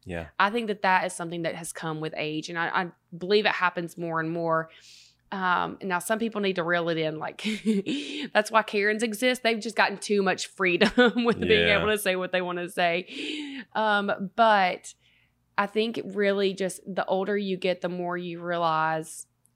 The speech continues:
Speaker 2: I can be who I am and not what other people expect me to be.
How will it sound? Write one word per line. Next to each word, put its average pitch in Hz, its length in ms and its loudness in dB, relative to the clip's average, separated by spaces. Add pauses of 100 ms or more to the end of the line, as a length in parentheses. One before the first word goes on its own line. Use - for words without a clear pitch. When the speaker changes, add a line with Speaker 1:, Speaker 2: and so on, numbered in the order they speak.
(120)
Speaker 2:
I 190 240 6
can 208 180 -4
be 180 100 0
who 160 180 -4 (120)
I 160 360 0
am 226 420 -2
and 175 140 -6
not 160 140 -4
what - 140 -2
other 120 220 -6
people - 300 -10
expect - 380 -10
me 87 140 -14
to - 80 -14
be. - 280 -14